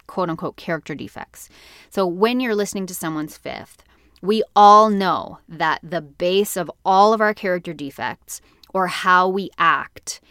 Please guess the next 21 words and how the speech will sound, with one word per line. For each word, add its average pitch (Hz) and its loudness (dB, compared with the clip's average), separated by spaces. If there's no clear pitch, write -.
is 175 -6
based 175 -4
in 160 -4
fear. - -14
So 160 -6
fear 220 2
is 233 -2
the 233 -4
base, 175 -8
and 165 -8
it's 165 -12
like 165 -6
all 190 2
of 208 -6
the 208 -6
character 185 -8
defects 170 -8
branch 165 -8
out 170 -8
from 156 -10
that. 107 -12